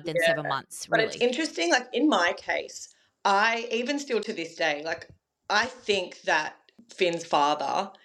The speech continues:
Speaker 2: was the person that I should have had a baby with. I, I still wholeheartedly believe that he should be the father of my child. And he was really great and supportive and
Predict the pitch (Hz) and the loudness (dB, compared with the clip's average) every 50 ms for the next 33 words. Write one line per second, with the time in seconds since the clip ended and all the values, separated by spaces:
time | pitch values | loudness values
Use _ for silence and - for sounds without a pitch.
0 | _ _ _ - 185 208 214 208 202 220 214 - 196 180 175 175 - 185 175 170 | _ _ _ 0 2 2 2 2 0 -4 -2 2 2 2 2 2 0 -2 0 2
1 | 160 156 160 160 - - 180 160 160 156 - 156 147 151 143 127 127 127 - - | 2 2 2 0 -2 -4 -4 -6 -4 -4 -2 -4 -4 -4 -6 -8 -10 -10 -10 -12
2 | 76 71 - 64 76 170 - - - - _ _ _ _ _ _ _ _ _ - | -12 -10 -10 -10 -10 -10 -12 -16 -20 -20 _ _ _ _ _ _ _ _ _ 2
3 | 185 185 180 175 180 180 185 185 185 180 180 180 - - - - - - - 185 | 2 4 4 4 4 4 2 2 0 -2 -4 -8 -10 -12 -18 -20 -16 -6 0 2
4 | 185 185 185 190 190 - - - - 220 208 202 202 196 196 196 196 190 - _ | 2 4 2 0 -4 -8 -14 -6 -2 0 2 2 2 2 2 2 0 -2 -8 _
5 | _ _ - - - - - - 175 185 185 - - 185 175 170 170 170 175 170 | _ _ -20 -20 -18 -8 -2 2 2 2 2 0 0 2 4 4 4 2 0 0
6 | 175 170 165 175 175 165 156 151 143 - 196 269 285 233 220 175 147 - - - | 0 -2 0 0 -2 0 0 -2 -2 -4 -8 -10 -8 -2 0 0 0 0 -2 -8
7 | 180 170 170 165 165 165 170 - - - - 202 190 190 - 185 180 170 180 180 | -8 -8 -8 -8 -10 -10 -12 -12 -12 -8 -4 -4 -4 -4 -4 -6 -6 -6 -6 -4
8 | - 165 151 156 160 160 156 160 160 160 151 143 147 - - 139 139 156 151 160 | -4 -2 -2 -2 -2 -4 -6 -8 -8 -10 -8 -8 -8 -10 -12 -12 -12 -10 -8 -6
9 | 202 247 339 392 381 - _ _ _ - - - - _ _ _ - 180 175 170 | -4 -4 -4 -6 -8 -14 _ _ _ -20 -20 -20 -20 _ _ _ 0 2 2 2
10 | 165 165 170 170 170 160 - - - _ _ _ _ - - 202 202 196 196 190 | 0 -2 -4 -6 -10 -10 -12 -16 -20 _ _ _ _ -10 -4 -2 0 0 0 -2
11 | 180 170 180 190 196 202 208 208 202 - - 175 180 180 196 196 - 185 180 - | -4 -2 0 2 2 2 0 -2 -6 -6 -2 -2 0 0 -2 -4 -6 -8 -8 -8
12 | - 185 - - 185 180 190 190 185 170 180 170 165 170 | -12 -14 -8 -4 -2 -2 0 0 -2 -2 -2 -4 -4 -6